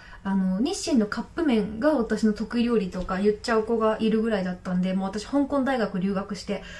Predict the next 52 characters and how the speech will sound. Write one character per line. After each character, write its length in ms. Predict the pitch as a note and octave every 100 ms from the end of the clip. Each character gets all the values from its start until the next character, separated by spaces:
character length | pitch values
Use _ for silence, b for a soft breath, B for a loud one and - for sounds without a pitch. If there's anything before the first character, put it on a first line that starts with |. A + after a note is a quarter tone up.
| B B
あ 120 | G3
の、 320 | G3 F#3+ F#3+ - -
年 180 | - A3+
頃 160 | B3 A#3+
の 100 | A#3+
ね、 100 | D4
女 260 | A3+ A3+
の 100 | G#3+
子 80 | G#3
と 140 | F#3+ F#3
か 100 | F#3
と 140 | F#3
も 260 | F#3+ F#3+ F#3 B B
よ 100 | A3+
く 320 | A3 G3 F#3+ G3
女 100 | G#3
子 160 | C4
寮 200 | A3 F#3+
で、 360 | F#3 F#3 F#3 - - - -
あ 120 | F#3+
の、 260 | F#3 F#3 F#3+
料 180 | A3+ A#3+
理 80 | G3+
の 60 |
話 260 | F#3 G#3 G3
と 80 | G#3+
か 80 |
す 140 | F3+ G#3+
る 80 | A3
ん 60 |
で 60 | F#3
す 60 |
け 80 | -
ど、 180 | F#3 F#3 B B -
本 180 | F#4+
当 100 | F#4+
に 80 | F#4
壊 220 | - D#4
滅 160 | F4 F4+
的 200 | - E4+
に 320 | E4 D#4+ D#4 - B B
料 200 | B3 D#4
理 160 | A3 F#3+
で 120 | G#3
き 140 | B3
な 200 | A#3+ G#3
い 60 | G3
ん 160 | G3 F#3+
で 80 |
す 180 | G3 -
よ 100 | G3
ね。 220 | F#3+ G3